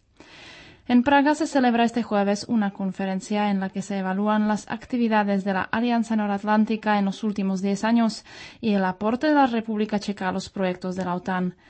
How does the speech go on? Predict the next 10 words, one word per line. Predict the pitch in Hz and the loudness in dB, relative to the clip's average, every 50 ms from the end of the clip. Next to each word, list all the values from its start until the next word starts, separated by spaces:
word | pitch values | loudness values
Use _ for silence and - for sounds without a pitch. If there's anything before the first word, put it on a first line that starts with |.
| - - - - - - | -20 -20 -20 -20 -10 -2
En | - 240 226 | 2 4 6
la | 226 220 | 8 6
actividad | 208 214 - 233 226 220 214 214 214 214 | 6 4 4 2 4 6 6 6 6 4
participan | - 220 208 208 - 202 - 208 196 - 196 202 | 4 0 0 0 0 -2 -2 -2 -2 -2 0 0
el | 202 196 | 2 2
ministro | 196 196 196 202 196 - - 208 202 | 2 2 2 2 0 -2 -2 0 0
de | 196 196 | 2 2
Defensa | 196 196 196 196 202 202 196 196 208 196 185 190 | 0 0 -2 -2 -2 -2 -2 0 0 0 0 0
Alexander | 185 196 190 - 202 196 202 202 | -2 -2 -4 -4 -2 -2 0 0
Vondra, | 202 214 226 233 233 226 233 226 226 | 0 0 2 2 4 4 4 4 2